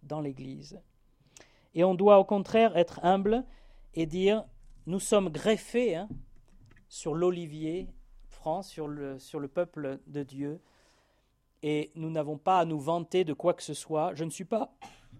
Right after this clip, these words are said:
meilleur que les Juifs parce que je suis, je crois en Jésus. Par contre, nous devons continuer d'annoncer l'Évangile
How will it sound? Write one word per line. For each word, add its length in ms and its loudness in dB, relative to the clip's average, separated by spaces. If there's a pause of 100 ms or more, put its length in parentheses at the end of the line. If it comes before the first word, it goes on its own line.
(360)
meilleur 640 4
que 100 -4
les 160 -2
Juifs 480 -8
parce 200 -6
que 160 -6
je 100 -8
suis, 240 -14 (180)
je 160 -12
crois 220 -6
en 100 -2
Jésus. 440 -10 (1200)
Par 180 0
contre, 340 -2 (640)
nous 80 -2
devons 320 0
continuer 520 -4
d'annoncer 540 -2
l'Évangile 760 -8